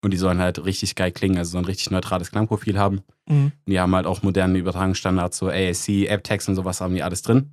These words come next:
Speaker 2: Nice.
Speaker 1: Und das halt, ich glaub, da wird er sich drüber freuen, aber ich glaub, er hätte sich selber nie gekauft und die sind auch
Speaker 2: Mhm.
Speaker 1: nicht so ultra teuer.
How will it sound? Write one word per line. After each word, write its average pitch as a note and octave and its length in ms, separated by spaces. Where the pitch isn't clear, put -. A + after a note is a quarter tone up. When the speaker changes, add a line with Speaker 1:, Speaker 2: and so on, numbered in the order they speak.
Speaker 2:
Nice. - 440
Speaker 1:
Und G2+ 80
das G2 200
halt, G2 360
ich - 120
glaub, B2 180
da G#2+ 120
wird G#2 100
er G2+ 80
sich F#2+ 100
drüber G2 240
freuen, A#2+ 240
aber G#2+ 80
ich F#2+ 60
glaub, G2+ 160
er F#2+ 60
hätte G2 120
sich G2 140
selber G2 260
nie F#2 120
gekauft G#2+ 420
und G#2 80
die F#2 40
sind G2 160
auch E2 60
Speaker 2:
Mhm. G2 80
Speaker 1:
nicht - 140
so G2+ 180
ultra G#2+ 360
teuer. A2 420